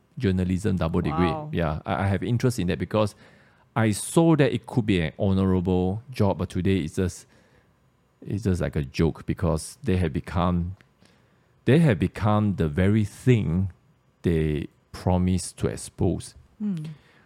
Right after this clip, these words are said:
Speaker 1: Now, of course, we are not saying that, look, citizen journalism is the best, is gold standard, far from that.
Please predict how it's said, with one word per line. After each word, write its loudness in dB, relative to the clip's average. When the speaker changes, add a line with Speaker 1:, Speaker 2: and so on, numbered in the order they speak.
Speaker 1:
Now, 6
of 4
course, 6
we 8
are 6
not 4
saying 4
that, 6
look, 4
citizen 4
journalism 4
is -4
the -2
best, 4
is -8
gold 2
standard, 2
far 4
from -2
that. 0